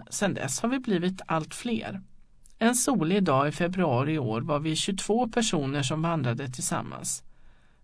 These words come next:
Vi går fem till sju kilometer i rask takt och avslutar vid ett café eller enklare restaurang någonstans i Stockholmsområdet.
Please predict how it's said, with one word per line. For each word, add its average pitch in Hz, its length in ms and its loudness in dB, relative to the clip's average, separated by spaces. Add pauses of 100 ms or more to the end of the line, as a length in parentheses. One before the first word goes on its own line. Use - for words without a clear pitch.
Vi 294 100 2
går 190 280 8
fem 190 480 2
till 226 140 0
sju 170 260 2
kilometer 190 680 0
i 208 80 4
rask 175 420 0
takt 185 400 -2
och 185 120 2
avslutar 190 600 2
vid 208 140 0
ett - 80 -10
café 151 460 -4
eller 185 260 0
enklare 165 580 -2
restaurang 160 680 -4 (420)
någonstans 220 600 2
i - 40 -4
Stockholmsområdet. 143 1300 -4